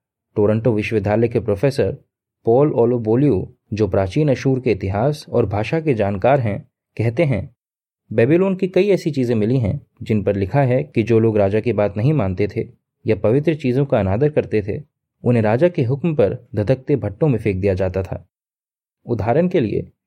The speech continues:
खोज करने वालों को राजा नबूकदनेस्सर के ज़माने का ये फरमान मिला, 'खत्म कर दो उन्हें, जला दो, आग में भून डालो, भट्टे में फेंक दो, भस्म कर दो, धधकती आग में जलाकर राख कर दो।'"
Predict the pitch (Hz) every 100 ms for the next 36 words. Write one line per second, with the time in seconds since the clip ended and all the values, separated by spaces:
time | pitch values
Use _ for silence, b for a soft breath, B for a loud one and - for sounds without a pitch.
0 | _ _ 151 180 - 147 131 104 131 147
1 | 101 - - 104 101 107 107 110 107 107
2 | 101 110 110 101 101 101 101 104 117 165
3 | 123 101 95 92 92 87 - _ _ _
4 | _ _ _ - 175 175 185 135 113 104
5 | 92 87 - _ _ 104 123 151 120 90
6 | - _ _ _ _ - 131 156 165 113
7 | 117 104 87 73 - _ _ _ _ 110
8 | 113 117 170 151 127 95 95 90 - _
9 | _ _ 120 123 165 135 95 90 90 _
10 | _ _ - 110 135 139 175 131 131 131
11 | 123 123 117 113 101 131 139 98 92 85